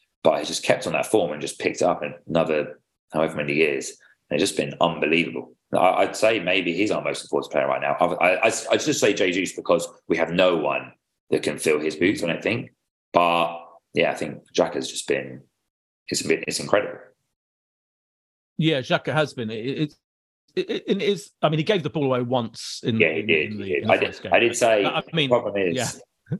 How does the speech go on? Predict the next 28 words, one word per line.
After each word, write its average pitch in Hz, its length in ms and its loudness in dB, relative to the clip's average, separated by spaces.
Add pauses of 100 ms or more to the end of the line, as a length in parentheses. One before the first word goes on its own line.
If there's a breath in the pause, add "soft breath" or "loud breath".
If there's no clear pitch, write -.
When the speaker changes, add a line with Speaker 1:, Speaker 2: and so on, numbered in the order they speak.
(120)
Speaker 1:
the, 90 120 -2
the 104 80 4
problem 113 220 2
is 104 160 4
we 98 160 0
Speaker 2:
Go - 60 -10
Speaker 1:
have, 98 220 2
Speaker 2:
on. - 100 -4
Speaker 1:
I'd - 100 -6
say, 92 100 0
four 127 460 2
players 80 640 -2 (220)
that 85 320 2 (100)
are 78 360 2
very, 87 500 2
maybe 110 340 2
five 104 300 2
if - 80 -12
you 85 80 -6
include 82 220 -6
Ramsdale, 90 420 2
but - 100 -6
four 104 280 2
players 82 360 0
in 82 100 -6
our 80 100 -2
centre - 300 0
backs - 560 -2